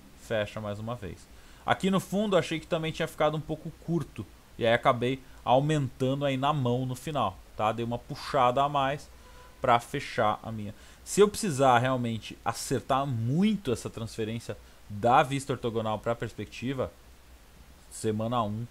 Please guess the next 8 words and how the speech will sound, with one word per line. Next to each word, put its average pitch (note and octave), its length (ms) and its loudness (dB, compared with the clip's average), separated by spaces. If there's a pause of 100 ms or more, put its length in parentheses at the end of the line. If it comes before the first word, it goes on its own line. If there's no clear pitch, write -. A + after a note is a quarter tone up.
do A2+ 80 -8
módulo G#2+ 340 -6
um, G2 160 -10 (380)
usar G#2 400 2
realmente A2 520 -6
os G2 100 -10
métodos, G2+ 520 -10 (400)
é, F#2+ 640 -2